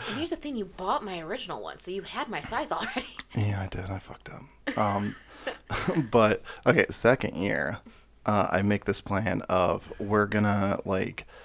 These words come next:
Speaker 2: paint. And then it started out with, "We're just gonna paint ourselves." Just, you know, whatever pose you want, we'll just paint ourselves, right?
Speaker 1: We,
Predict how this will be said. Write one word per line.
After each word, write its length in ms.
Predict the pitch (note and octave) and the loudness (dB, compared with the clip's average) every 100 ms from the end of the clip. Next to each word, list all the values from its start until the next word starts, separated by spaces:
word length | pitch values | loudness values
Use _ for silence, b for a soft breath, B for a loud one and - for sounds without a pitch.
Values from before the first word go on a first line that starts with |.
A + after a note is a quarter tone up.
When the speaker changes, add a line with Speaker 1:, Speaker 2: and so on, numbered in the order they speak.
| B - - | B -20 -10
Speaker 2:
paint. 480 | - B2 G#2+ - - - _ - | -2 0 0 0 -8 -10 _ -2
And 180 | G#2 G#2 | 2 4
then 120 | G2+ | 4
it 140 | G2+ | 2
started 360 | - C#3+ E3 B2 | 0 0 2 2
out 300 | A2 - - | 2 0 -2
with, 200 | G2+ - | -4 0
"We're 60 | B2 | 0
just 200 | C3 - | 0 0
gonna 140 | A2+ | 0
paint 320 | - G#2 B2 | 2 -2 0
ourselves." 600 | G#2+ G#2 - G2+ D#2 - - B B B | -2 -2 0 0 -2 -8 -12 B B B
Just, 340 | - A2 - - | 0 2 2 -4
you 260 | G#2+ G2 A#2 | 0 4 6
know, 100 | G#2 | 6
whatever 360 | G#2+ G#2+ A2 | 6 6 4
pose 360 | - G#2 G2+ G2 | 0 2 2 2
you 140 | G2 | 2
want, 360 | G2 G#2 F#2+ - | 2 2 0 0
we'll 120 | A2 | -2
just 200 | G#2 - | -2 -6
paint 260 | - G2+ - | -4 -2 0
ourselves, 560 | - D#2 - C2 - - | -2 0 0 0 -2 0
right? 240 | - A3 | 2 2
Speaker 1:
We, 140 | - | 0